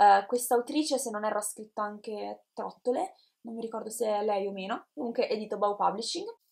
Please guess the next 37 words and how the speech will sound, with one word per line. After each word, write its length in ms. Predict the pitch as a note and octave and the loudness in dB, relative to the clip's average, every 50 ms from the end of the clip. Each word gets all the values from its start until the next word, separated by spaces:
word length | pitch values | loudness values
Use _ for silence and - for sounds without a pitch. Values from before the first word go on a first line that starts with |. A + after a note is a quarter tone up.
| _ _ | _ _
È 120 | - E4 | 4 4
uno 160 | E4+ D4 C4+ | 6 6 4
space 460 | C4 - - - A#3+ A3+ A3+ A3+ - - | 2 0 2 4 4 4 4 2 -2 0
fantasy, 560 | A3 G3+ F#3+ F#3 G3 F#3+ A#3 A3+ B3+ C#4+ C4+ | 0 0 0 0 -4 -6 -6 -6 -6 -4 -2
vi 100 | B3+ G#3+ | 0 0
leggo 340 | A3 A3 G#3+ A3 A3 G#3+ G#3+ | 0 0 0 0 -2 -2 -4
giusto 280 | - B3+ - - B3 | -6 -8 -6 -4 -4
quello 140 | A3+ G3+ G3 | -4 -4 -4
che 60 | G#3 | -6
c'è 100 | G#3+ - | -8 -12
scritto 320 | - - C#4 C4 - - - | -10 -8 -8 -6 -4 -2 0
dietro, 280 | B3+ A#3 A3+ A3+ A#3+ | 2 2 0 0 0
c'è 120 | A#3+ - G#3+ | -6 -8 -10
scritto: 280 | - - G3+ - B3 | -12 -14 -12 -6 -2
"Una 100 | B3+ C#4 | -2 0
storia 320 | C#4+ - - C4 A3 G#3+ G3 | 0 2 4 4 6 6 4
di 100 | G3+ - | 0 -2
famiglia 340 | A#3+ A#3 A#3+ A#3 G3+ - | -4 -4 -4 -2 -2 -4
trovata 480 | - B3+ C4 A#3 F#3 F3 F#3 A#3+ - - | -2 0 2 4 4 4 2 0 -4 -4
e 120 | - C4 | -6 -10
primo 180 | - G#3+ G3+ G#3 | -10 -8 -8 -8
amore 280 | G#3 G3 F#3+ F#3 F#3+ F#3 | -6 -6 -6 -6 -6 -8
perduto". 560 | - F3+ F3 - F#3 F#3 F3+ F#3 G3 G3 F#3+ - - - - - _ _ - | -12 -16 -16 -16 -16 -14 -8 -4 -4 -4 -6 -8 -18 -20 -20 -20 _ _ -4
Ehm, 460 | - A3 G#3 G#3 G#3 G#3+ G#3+ A3 G#3+ - | 0 4 4 4 4 2 -2 -6 -8 -8
i 100 | - A3 | -12 -4
colori 340 | - - B3+ B3 C4+ C4+ D#4+ | 2 6 8 10 10 10 8
all'interno 460 | D#4 C#4+ B3 A3+ - A#3+ A3+ A#3+ B3 | 4 0 -2 -2 -2 0 0 0 0
mi 100 | A#3+ A3 | -2 -2
piacciono 340 | A3 G3+ - - - G#3 G#3 | -4 -6 -6 -8 -8 -8 -8
da 60 | G#3 | -8
impazzire, 400 | G3+ G3+ G#3 G3+ - - G#3+ G3+ | -8 -8 -10 -8 -6 -4 -4 -4
sono 180 | G3+ G#3 G3 G3 | -4 -6 -8 -8
bene 140 | G3 G3 G3+ | -6 -4 -2
o 40 | |
male 200 | G3+ G3 F#3+ G3 | -2 -2 -2 -4
come 120 | G3 G3 G3 | -6 -8 -8
quelli 320 | G#3+ G3+ F#3+ F#3+ F#3+ - | -6 -6 -4 -6 -6 -8